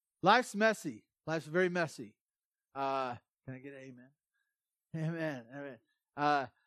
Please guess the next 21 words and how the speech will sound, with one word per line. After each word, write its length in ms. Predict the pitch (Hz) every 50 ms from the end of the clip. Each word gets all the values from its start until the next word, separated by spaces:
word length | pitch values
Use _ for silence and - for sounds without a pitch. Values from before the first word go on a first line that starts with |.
| _ _
some 240 | - - 233 247 277
of 140 | 285 233 208
it 240 | 208 190 185 180 - _ _
we 140 | - 175 190
created 480 | - - - 196 196 208 202 196 180 143
for 140 | - 180 175
ourselves, 640 | 156 143 - - 196 196 165 131 113 110 - -
right? 340 | 160 147 147 160 180 190 - _ _
And, 240 | 151 156 147 143 139
uh, 320 | 139 139 139 123 - 170
our 80 | 143 135 - -
fingerprints 580 | 196 190 180 175 - - - 180 165 151 -
are 120 | 165 147 151
all 200 | 160 165 160 160
over 240 | 160 165 151 147
the 100 | 135 131
messes, 580 | 127 131 135 139 143 - - 131 107 104 - -
you 120 | - 135 127
know. 200 | 127 127 120 117 _ _ _ _ _ _ _ -
Uh, 220 | 127 131 131 131
we, 360 | 127 135 147 143 139 139 -